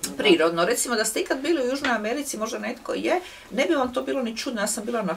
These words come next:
Speaker 2: Kubi. I tamo vam je zapravo tako, oni vam vjeruju u te svoje, e, oni štuju tu svoju majku Božju koja je zaštitnica Kube, ali kako je puno ljudi došlo, e, i tamo ima puno tih mulata, došli su iz Afrike, oni vam imaju oltare, ono, gore je majka Božja, a dolje su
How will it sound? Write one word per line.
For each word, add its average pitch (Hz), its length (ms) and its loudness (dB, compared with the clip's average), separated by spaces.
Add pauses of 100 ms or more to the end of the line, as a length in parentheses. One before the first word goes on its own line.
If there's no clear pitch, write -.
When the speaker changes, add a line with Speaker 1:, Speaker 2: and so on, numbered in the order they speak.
(120)
Speaker 2:
Kubi. 202 320 -4 (300)
I 180 140 2
tamo 415 280 4
vam 330 200 4
je 262 60 0
zapravo 285 440 2
tako, 247 380 0
oni 381 160 0
vam 294 140 0
vjeruju 311 380 2
u 226 40 -4
te 285 140 -4
svoje, 269 380 2 (220)
e, 185 280 4 (140)
oni 330 160 -2
štuju 320 380 2
tu 233 120 -8
svoju 233 460 -2 (260)
majku 208 420 -2
Božju 208 380 2
koja 240 140 0
je 214 60 2
zaštitnica 240 440 -4
Kube, 185 360 2 (380)
ali 226 200 2
kako 262 220 2
je 262 80 4
puno 392 220 2
ljudi 269 280 -2
došlo, 233 480 0 (300)
e, 190 100 0
i 196 180 -4
tamo 208 240 0
ima 202 240 -2 (120)
puno 208 160 -4
tih 202 260 -8
mulata, 190 380 2
došli 208 260 -4
su - 120 -4
iz 180 140 0
Afrike, 233 500 0 (560)
oni 381 240 0
vam 277 180 0
imaju 330 300 4
oltare, 254 540 6
ono, 240 380 4
gore 269 260 6
je 254 80 8
majka 262 340 2
Božja, 285 340 6
a 254 60 4
dolje 311 240 2
su 247 360 -2